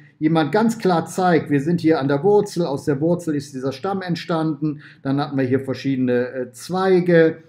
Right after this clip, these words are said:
dann haben wir Äste, dann haben wir hier Blätter. Ja, das passiert in den Videos und in den entsprechenden Begleitskripten. Diese ein Drittel sind von der Energie, vom, vom Kraftaufwand sehr viel weniger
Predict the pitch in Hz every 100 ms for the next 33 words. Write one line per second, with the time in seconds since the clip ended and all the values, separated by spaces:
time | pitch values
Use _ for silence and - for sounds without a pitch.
0 | _ - 127 127 135 135 190 190 - 170
1 | 143 131 131 131 117 123 117 190 190 180
2 | 165 - - _ _ _ _ _ _ -
3 | 165 185 180 175 165 165 170 165 147 147
4 | 147 196 180 175 170 165 165 160 143 147
5 | 143 143 131 - 143 135 135 123 127 151
6 | 170 - - 120 117 - 165 - _ _
7 | _ - _ _ _ _ - 104 160 202
8 | 175 165 180 170 175 202 147 139 147 -
9 | _ _ _ _ _ 131 180 180 160 156
10 | 165 147 147 147 220 214 117 - 143 143
11 | 143 151 147 - 247 - - 170 139 -
12 | 117 - - - _ _ _ _ 110 127
13 | 196 190 - 180 170 147 185 185 147 135
14 | 127 127 143 -